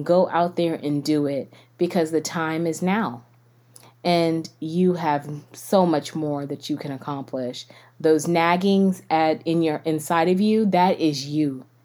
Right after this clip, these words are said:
Go out there and do you, boo. <laughs> So, I, like I said, I am so honored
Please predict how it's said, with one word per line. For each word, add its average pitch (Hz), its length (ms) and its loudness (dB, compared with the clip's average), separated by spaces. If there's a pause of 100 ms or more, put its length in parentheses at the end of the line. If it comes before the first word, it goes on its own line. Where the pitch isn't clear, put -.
(520)
Go 170 400 2
out 170 340 -2
there 170 520 2 (480)
and 143 260 -2
do 151 600 0
you, 147 540 -2 (200)
boo. 143 440 -2 (200)
<laughs> 233 100 6 (2000)
So, 160 500 4 (840)
I, 190 280 4
like 180 180 2
I 202 40 2
said, 196 220 2
I 165 200 2
am 180 220 2
so 185 340 4
honored 160 560 -2